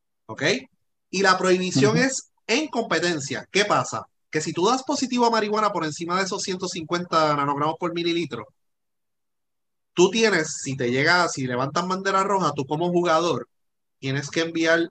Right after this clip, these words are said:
Speaker 1: la evidencia de que tú lo estabas consumiendo fuera de la competencia, o sea,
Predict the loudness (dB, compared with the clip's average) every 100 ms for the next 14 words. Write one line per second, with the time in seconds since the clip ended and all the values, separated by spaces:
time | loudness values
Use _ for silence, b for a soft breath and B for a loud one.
0 | _ -6 0 0 0 -2 -2 0 -2 -2
1 | -4 -2 -4 -6 -6 -6 0 0 0 -4
2 | -6 -4 -2 -2 -2 -4 -2 2 4 6
3 | 6 2 -2 -4 -6 -8 -8 -8